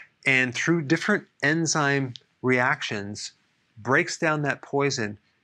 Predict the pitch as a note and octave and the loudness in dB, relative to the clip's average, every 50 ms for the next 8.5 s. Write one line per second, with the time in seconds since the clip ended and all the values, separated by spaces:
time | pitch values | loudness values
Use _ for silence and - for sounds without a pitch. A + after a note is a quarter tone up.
0 | _ _ _ - C3 B2+ B2+ B2 B2 - - - C#3+ C#3 C3+ B2 A#2+ B2 A#2+ A#2 | _ _ _ -2 0 0 0 0 0 0 0 2 2 0 0 0 0 0 2 2
1 | A#2 A2+ A2 - - - - - D#3+ E3+ F3 E3+ D#3 C#3+ C3+ B2+ - - - - | 2 0 -2 -6 -10 -10 -2 0 0 2 2 0 0 -2 -2 -2 -4 -8 -8 -4
2 | - C3+ C3 C3 C3+ C3 - - G2+ G#2 A#2+ - _ _ _ _ _ _ _ _ | 0 2 2 2 0 -2 -4 -6 -6 -6 -6 -10 _ _ _ _ _ _ _ _
3 | - - - - - - - _ _ - C3 C3+ C3 B2+ B2 D#3 F3+ G#3+ F3+ C3+ | -20 -18 -16 -16 -16 -18 -20 _ _ -4 -2 -2 -2 -2 0 0 2 2 2 2
4 | A#2+ B2 B2+ C#3+ C#3+ C#3 _ _ _ _ _ _ _ _ - - C#3 C#3+ C#3 - | 0 0 -2 -4 -8 -12 _ _ _ _ _ _ _ _ 0 0 0 2 2 0
5 | - - - - A2+ A#2 B2+ E3 F#3 D3 G#2+ A2+ A2 - - _ _ _ _ _ | -4 -4 -4 -8 -4 0 2 2 2 2 0 -4 -4 -6 -6 _ _ _ _ _
6 | - - - - C3+ C3 B2+ - - D3 D#3 D3 D3 B2+ G2+ G#2 - - - - | -8 -4 0 2 4 4 2 2 0 0 0 2 2 2 2 2 0 -2 -2 0
7 | - D3 D3 D3+ E3 F#3 G#3 G3 - _ _ _ _ _ _ _ _ _ _ - | 0 2 2 2 0 -2 -4 -8 -10 _ _ _ _ _ _ _ _ _ _ -4
8 | - A2+ A2 A2 A2 - - A2 A#2+ G#2+ | -2 0 0 0 0 -4 -4 -6 -8 -8